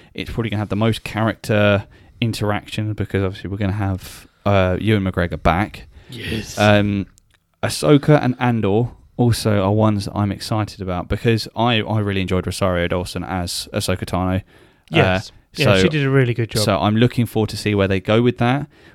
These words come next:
Speaker 1: Obviously, again, I really liked Rogue One, so Cassian Andor was a big part of that, and I'm looking forward to seeing what that's like. That's probably gonna be more focused Civil War era.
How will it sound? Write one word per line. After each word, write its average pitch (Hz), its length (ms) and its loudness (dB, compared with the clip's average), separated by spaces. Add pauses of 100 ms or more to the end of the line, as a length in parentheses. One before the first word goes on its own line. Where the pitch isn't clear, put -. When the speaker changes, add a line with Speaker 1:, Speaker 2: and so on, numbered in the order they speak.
Speaker 1:
Obviously, 110 440 0
again, 107 320 -2
I 113 220 0
really 104 220 0
liked 98 240 -4
Rogue 92 220 -2
One, 104 220 -2
so 90 160 -4
Cassian 104 400 -6
Andor 98 220 -4
was 98 120 -4
a 92 80 0
big 101 180 0
part 98 260 -4
of - 80 -14
that, 92 220 -4
and 95 80 -8
I'm 92 120 -4
looking 101 240 -4
forward 90 220 -4
to - 60 -14
seeing 98 160 -4
what 92 120 -10
that's 101 260 -4
like. 98 140 -4
That's 113 240 -2
probably 113 260 -4
gonna 107 160 -4
be 104 60 -2
more 107 200 -4
focused - 580 -4 (520)
Civil 107 460 0
War 131 360 8
era. 127 680 2